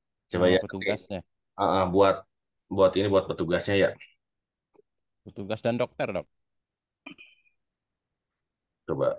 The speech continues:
Speaker 1: kalau dokter sih mungkin nanti ini.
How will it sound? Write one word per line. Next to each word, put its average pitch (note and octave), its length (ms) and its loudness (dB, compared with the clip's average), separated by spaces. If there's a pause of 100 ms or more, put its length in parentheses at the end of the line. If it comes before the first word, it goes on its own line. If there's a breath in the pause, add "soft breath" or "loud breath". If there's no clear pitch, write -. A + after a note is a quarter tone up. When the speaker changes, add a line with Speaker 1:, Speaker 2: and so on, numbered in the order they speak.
(160)
Speaker 1:
kalau B2 480 6
dokter A#2 640 2
sih E3 160 0
mungkin D3+ 400 2
nanti E3 400 0
ini. C#3+ 320 2